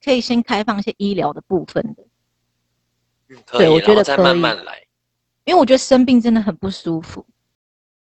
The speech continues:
Speaker 1: 嗯，其实我分享的都不是很新，但是都是我蛮印象深刻的。再来一个就是，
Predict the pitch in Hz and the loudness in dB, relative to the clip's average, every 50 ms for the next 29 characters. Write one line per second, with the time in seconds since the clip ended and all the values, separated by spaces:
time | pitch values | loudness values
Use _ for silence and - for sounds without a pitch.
0 | _ _ _ _ _ 262 254 247 247 254 254 262 - _ - - 440 466 440 359 | _ _ _ _ _ -2 0 0 0 0 -2 -2 -6 _ 0 2 4 6 4 4
1 | 269 - 330 359 370 370 285 233 220 214 226 226 294 311 - 220 226 226 - 285 | 4 2 -2 -2 0 -2 -2 -2 -4 -8 -2 -2 -4 -4 -4 -12 -12 -12 -12 -10
2 | 285 277 262 240 226 226 - 254 208 185 185 - - - 226 226 220 240 269 277 | -8 -8 -8 -8 -8 -6 -6 -6 -6 -6 -10 -14 -10 -8 -6 -6 -4 -6 -6 -8
3 | 302 262 285 277 285 294 254 208 185 185 180 175 - 226 226 226 240 214 208 202 | -4 -4 -4 -2 -2 -2 0 0 -2 -2 -6 -6 -4 -4 -4 -4 -4 -10 -10 -12
4 | - 196 185 190 - - 196 180 - - _ _ _ _ _ _ _ - 359 339 | -14 -20 -20 _ -6 -4 -4 -4 -4 -12 _ _ _ _ _ _ _ 0 0 0
5 | 277 247 254 233 240 226 254 269 262 285 277 262 247 | 0 -2 -2 -2 -2 -2 -2 -4 -2 -6 -6 -6 -6